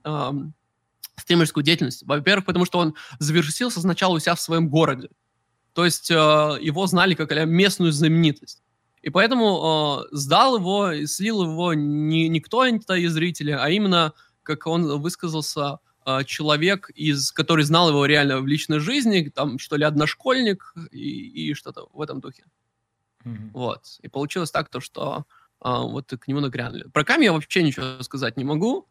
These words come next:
Speaker 1: Ну, Ками, Ками был слишком, а, слишком сильно разросся, да, в Австралии, ясное дело,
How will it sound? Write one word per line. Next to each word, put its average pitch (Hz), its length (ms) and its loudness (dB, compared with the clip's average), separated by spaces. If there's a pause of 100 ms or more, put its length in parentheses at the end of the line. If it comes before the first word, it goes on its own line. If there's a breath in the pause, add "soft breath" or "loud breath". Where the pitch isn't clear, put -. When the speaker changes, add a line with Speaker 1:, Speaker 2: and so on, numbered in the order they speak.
Speaker 1:
Ну, 185 200 2
Ками, 214 360 2
Ками 269 240 4
был 196 160 0
слишком, 185 460 0 (320 loud breath)
а, 139 920 -4 (200)
слишком 185 360 -4
сильно 156 240 0
разросся, 143 580 -2
да, 143 340 -2
в 131 60 -8
Австралии, 165 560 2
ясное 151 300 -4
дело, 151 320 0